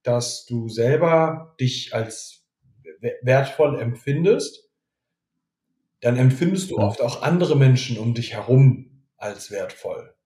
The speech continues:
Speaker 1: und wertschätzt die auch oft nochmal
Speaker 2: Mhm.
Speaker 1: ganz anders, ja? Also,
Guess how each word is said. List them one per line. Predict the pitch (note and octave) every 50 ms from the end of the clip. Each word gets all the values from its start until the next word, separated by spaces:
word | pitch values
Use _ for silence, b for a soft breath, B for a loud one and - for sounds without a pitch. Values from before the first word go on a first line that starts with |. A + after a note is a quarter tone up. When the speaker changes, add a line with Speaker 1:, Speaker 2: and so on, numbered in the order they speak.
| _
Speaker 1:
und | - C3 B2 A#2 G#2+
wertschätzt | A2 A#2+ B2+ C3+ C3+ - - - C3+ B2 G#2+ - - - - - - -
die | B2 A#2+ A#2
auch | - G#2 A2 - -
oft | - F3 F3 - - -
nochmal | E3+ D#3+ - D#3 D#3 D3+ D3+
Speaker 2:
Mhm. | -
Speaker 1:
ganz | C#3+ C#3+ C#3+ C3+
anders, | B2+ - B2 C#3 C3+ A#2 F#2+ - - - - -
ja? | F#2 G2 A2+ B2+ C#3 -
Also, | G#2+ G#2+ G#2+ G#2 A2 G#2+ G#2+ G2+ G#2+ G#2+